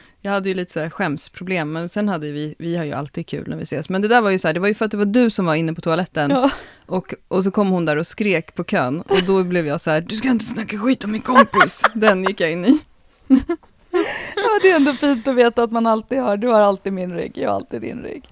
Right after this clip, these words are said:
Speaker 2: Vi kommer alltid
Speaker 1: Ja, men
Speaker 2: stå upp för varandra. <laughs>
Speaker 1: Det där är, tillhör ju inte det vanliga, men det, däremot så är jag ju en sån här person som, som säger till folk, alltså på bussen, som när du åkte bussen, och jag säger till folk som cyklar på trottoaren, jag stör mig som fan på det.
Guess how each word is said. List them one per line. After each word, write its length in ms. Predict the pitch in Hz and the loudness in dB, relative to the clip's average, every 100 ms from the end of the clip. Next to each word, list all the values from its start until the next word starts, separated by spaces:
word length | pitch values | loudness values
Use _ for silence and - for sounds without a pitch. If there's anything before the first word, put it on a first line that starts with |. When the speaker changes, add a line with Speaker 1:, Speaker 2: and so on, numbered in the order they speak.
| _ | _
Speaker 2:
Vi 140 | - 403 | -4 2
kommer 200 | 440 381 | 8 10
alltid 320 | 349 214 311 | 10 8 6
Speaker 1:
Ja, 60 | 294 | 6
men 80 | |
Speaker 2:
stå 100 | 339 | 4
upp 140 | 339 - | 2 4
för 140 | 339 | 6
varandra. 440 | 302 294 294 294 - 494 - - _ _ | 10 10 8 6 6 6 4 -12 _ _
<laughs> 580 | - 605 622 - - - | 6 6 6 2 0 0
Speaker 1:
Det 80 | 208 | 2
där 200 | 208 208 | 4 4
är, 120 | 208 | 4
tillhör 260 | 214 220 220 | 2 0 2
ju 80 | |
inte 160 | 208 196 | 0 0
det 80 | 196 | 0
vanliga, 520 | 214 190 175 202 147 | 2 2 0 0 0
men 280 | 165 180 175 | -2 -2 0
det, 220 | 185 185 | 0 0
däremot 420 | 185 208 202 175 - | 2 2 2 -2 -4
så 80 | |
är 180 | 180 185 | -2 0
jag 160 | 180 170 | 2 0
ju 220 | 156 143 - | 0 -4 -4
en 180 | 156 160 | -4 -2
sån 100 | 160 | -4
här 60 | |
person 300 | 151 - 147 | -4 -4 -4
som, 300 | 151 139 143 156 - - _ _ _ | -2 -2 -2 -4 -14 -20 _ _ _
som 200 | - 170 | -6 -4
säger 340 | - 220 175 | 2 4 4
till 260 | 147 - - | 0 -4 -4
folk, 420 | - - - - | -4 -6 -8 -10
alltså 220 | - 160 147 | -6 -4 -4
på 100 | 165 | -2
bussen, 500 | 151 - 127 117 165 | -2 -2 -2 -2 -4
som 200 | - 156 | -4 -2
när 80 | 147 | 0
du 80 | 139 | -2
åkte 240 | 143 - | -4 -4
bussen, 360 | 143 151 139 139 | -6 -4 -2 0
och 60 | 156 | 0
jag 120 | 165 | -2
säger 260 | 196 190 | 0 0
till 180 | 175 170 | 0 -4
folk 280 | - 151 143 | -4 -6 -4
som 120 | 143 | -6
cyklar 340 | 156 170 - 147 | -4 -4 -4 -6
på 100 | 151 | -6
trottoaren, 680 | - - 139 139 143 151 | -8 -4 -4 -2 -4 -6
jag 100 | 160 | -6
stör 200 | - 156 | -6 -4
mig 120 | 151 | -4
som 120 | 151 156 | -6 -8
fan 260 | 180 170 | -6 -6
på 80 | 165 | -4
det. 200 | 170 160 | -4 -4